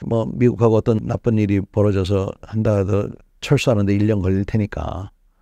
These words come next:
그 일 년 이내에 우리가 핵무기를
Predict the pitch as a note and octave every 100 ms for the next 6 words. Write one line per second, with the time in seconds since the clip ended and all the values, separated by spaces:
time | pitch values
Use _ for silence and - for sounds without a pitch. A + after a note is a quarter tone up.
0 | _ _ _ B2+ A#2+ A#2+ A#2+ A#2 G#2 G2
1 | G2+ B2 C#3+ _ _ - G#2+ - - -
2 | _ - A#2+ A2 F#2 F2